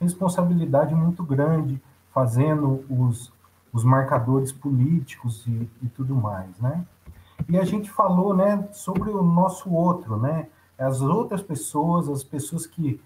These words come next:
não conse-, não tiveram acesso por uma série de motivos, não conseguem ter acesso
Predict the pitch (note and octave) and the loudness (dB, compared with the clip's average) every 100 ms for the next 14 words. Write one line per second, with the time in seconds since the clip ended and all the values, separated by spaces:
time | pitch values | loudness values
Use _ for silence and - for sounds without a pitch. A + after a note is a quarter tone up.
0 | _ _ _ C#3+ G3+ G#3 F#3 - D#3+ D3+ | _ _ _ 0 0 0 -2 -2 -8 -2
1 | C#3 E3+ G3+ - _ _ _ - C3 B2+ | 2 2 0 -8 _ _ _ -8 -2 2
2 | D#3+ D3+ A#2+ - - C#3 D#3 - B2 B2 | 2 2 0 -2 -4 -4 -4 -8 -6 -2
3 | B2 - C#3+ C3+ B2+ B2+ B2 - E3 E3 | -2 -4 -6 -4 0 0 0 -4 -6 -4
4 | C#3+ D3 E3+ D3 - D3 C3+ - _ _ | -2 -2 -2 -6 -6 -8 -8 -14 _ _
5 | - C#3+ B2 - E3 F3 - | -2 0 0 -6 -4 -4 -6